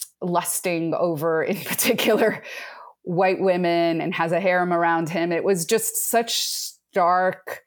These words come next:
one-dimensional characters. So that's just one example. Anytime that there was a Persian Gulf invasion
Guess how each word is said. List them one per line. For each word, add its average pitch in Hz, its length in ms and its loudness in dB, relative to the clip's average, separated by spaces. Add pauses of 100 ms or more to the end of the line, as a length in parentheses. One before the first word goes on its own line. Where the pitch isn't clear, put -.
(640)
one-dimensional 165 1000 -2
characters. 165 1040 -2 (200)
So 214 100 -2
that's 254 220 4
just 262 280 -2
one 190 300 0
example. 170 540 0
Anytime 185 600 0
that 175 140 -2
there 165 180 2
was 160 540 0 (460)
a 170 380 0 (480)
Persian 175 400 0
Gulf 160 280 0
invasion 175 1000 0